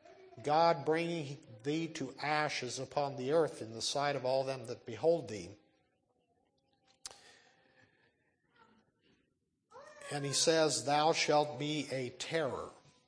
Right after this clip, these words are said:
So terror originates with Satan.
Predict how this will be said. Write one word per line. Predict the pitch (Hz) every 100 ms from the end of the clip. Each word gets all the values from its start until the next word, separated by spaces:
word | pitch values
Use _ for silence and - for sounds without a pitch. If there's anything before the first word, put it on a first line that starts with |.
| _ _ _ _ - - _ _ _ _ _ _ _ _
So | - - 139 -
terror | - 208 214 165 131 127 175 - - _ _ _ _ _ _ _
originates | 147 156 170 190 170 151 143 143 147 - -
with | 135 139
Satan. | - 165 165 170